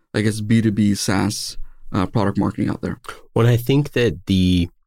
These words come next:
Speaker 2: the way that Slack had the, like, hashtag random, and, like, I always thought that's just a brilliant thing. And I forgot the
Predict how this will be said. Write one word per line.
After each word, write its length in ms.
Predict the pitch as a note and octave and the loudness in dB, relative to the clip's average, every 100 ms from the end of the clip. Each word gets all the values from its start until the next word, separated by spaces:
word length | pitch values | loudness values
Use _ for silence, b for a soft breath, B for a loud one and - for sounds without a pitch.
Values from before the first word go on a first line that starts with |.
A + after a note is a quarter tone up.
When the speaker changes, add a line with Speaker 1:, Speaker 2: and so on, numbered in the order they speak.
| _ _ _ _ _ - | _ _ _ _ _ -2
Speaker 2:
the 140 | A2 | 0
way 320 | F#2 G2+ B2 | 2 2 2
that 240 | C3+ B2 - | 2 0 -2
Slack 840 | - E2 D2 D2+ D#2 F#2+ - - _ _ | -6 -4 -2 -2 -4 -8 -16 -20 _ _
had 540 | - F#2+ E2+ D#2+ E2+ | -6 -2 0 -2 -2
the, 260 | D#2+ C#2 D2 | -4 -2 -2
like, 220 | B1 C#2+ - - | -4 -8 -8 -8
hashtag 440 | F2+ F2+ - F2 | -6 -4 -2 -2
random, 640 | D2 D2 C#2+ C2+ C#2+ C#2+ D#2 _ _ _ _ _ _ | -2 -2 -2 -4 -8 -12 -16 _ _ _ _ _ _
and, 600 | G2+ E2+ D#2+ D#2+ D#2 D2+ - | -2 0 0 0 0 -4 -4
like, 140 | F#2+ | -4
I 240 | - E2+ E2 | -4 -2 -2
always 220 | D2+ - | -2 -6
thought 160 | - - | -10 -14
that's 160 | C#2 | -12
just 200 | - - | -10 -10
a 100 | - | -12
brilliant 480 | - - B1 A#1+ - | -14 -12 -12 -12 -14
thing. 300 | - C2 B1+ - | -12 -12 -12 -8
And 160 | E2+ | -4
I 60 | E2 | -4
forgot 340 | - E2+ D2+ | -2 -2 -2
the 160 | C2 | -6